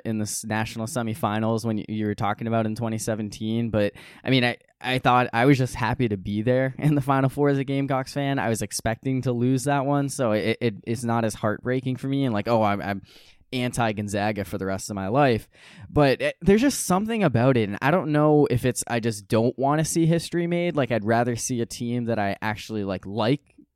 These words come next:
make this kind of history, but I can't help but feel like I don't want Gonzaga to win.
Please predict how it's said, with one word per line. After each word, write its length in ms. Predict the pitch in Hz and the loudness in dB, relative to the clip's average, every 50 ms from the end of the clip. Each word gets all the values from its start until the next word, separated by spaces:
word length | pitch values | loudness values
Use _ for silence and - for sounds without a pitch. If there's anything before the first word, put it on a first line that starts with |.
| _ _ - | _ _ -6
make 240 | 135 147 147 151 147 | -2 -2 -2 0 0
this 180 | 156 156 - | -2 -4 -2
kind 160 | - 147 135 139 | -4 -4 -4 -2
of 60 | 135 | -2
history, 480 | 143 143 - - - 156 156 156 151 _ _ - - - - - - _ | -2 -2 -4 -4 -4 -2 -2 -2 -2 _ _ -20 -20 -20 -20 -20 -10 _
but 300 | - 131 131 123 117 - | 4 6 6 6 4 4
I 80 | 117 117 | 0 -2
can't 340 | - - - 143 147 - - | -2 -2 -4 -2 -2 -2 0
help 220 | 120 127 127 127 | 2 2 2 2
but 140 | - 120 - | 0 -6 -6
feel 160 | - - 113 110 | -4 -6 -4 -2
like 200 | 110 110 101 - | -2 -2 -2 -4
I 80 | 95 | -6
don't 420 | 101 98 92 110 104 98 98 98 - | -6 -6 -4 -2 -2 0 -2 -4 -6
want 320 | 92 104 101 98 - - | -6 -6 -4 -6 -6 -8
Gonzaga 480 | - 98 95 92 98 87 92 95 95 95 | -10 -10 -6 -6 -6 -6 -6 -6 -4 -4
to 60 | 95 | -4
win. 380 | 90 87 92 92 104 120 139 | -4 -4 -4 -4 -4 -6 -8